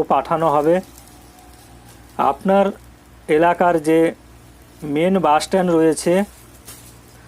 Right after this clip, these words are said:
ওখান থেকে আপনাকে রিসিভ করে নিতে হবে। যেদিন কাজ পাঠানো হবে, সেদিন আপনাকে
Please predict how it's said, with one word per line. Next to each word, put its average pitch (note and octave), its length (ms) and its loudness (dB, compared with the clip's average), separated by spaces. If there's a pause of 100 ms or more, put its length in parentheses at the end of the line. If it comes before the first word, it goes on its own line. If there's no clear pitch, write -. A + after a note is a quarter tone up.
(1000)
ওখান F3 340 0
থেকে G3 360 0
আপনাকে E3+ 500 0 (320)
রিসিভ D3+ 420 -2
করে D#3+ 220 2
নিতে D#3 260 -2
হবে। D3+ 280 2 (2250)
যেদিন F3+ 440 0
কাজ E3+ 360 0
পাঠানো E3+ 380 0
হবে, D#3 340 2
সেদিন E3 400 0
আপনাকে E3+ 460 0